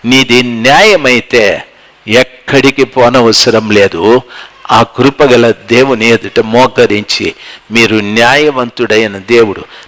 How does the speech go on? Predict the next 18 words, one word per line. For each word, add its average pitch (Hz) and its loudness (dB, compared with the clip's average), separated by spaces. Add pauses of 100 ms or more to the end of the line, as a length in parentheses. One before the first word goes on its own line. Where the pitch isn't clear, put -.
(100)
నాకు 107 -2
న్యాయం 117 0
చేయండి" 113 0 (200)
అంటే 139 -2 (300)
నీ 117 -2
పక్షాన 127 0
ప్రభులు 123 -2
వారు 107 0
నిలబడి 107 -2 (480)
అన్యాయము 139 0 (100)
చేసే 123 0
వాళ్ళను 104 0
ప్రక్కకు - -2
పొమ్మని 107 -2 (380)
న్యాయమైన 113 0
నిన్ను 147 -2 (340)
నిలబెట్టగలడు. 123 2 (1200)
హల్లెలూయా. 135 2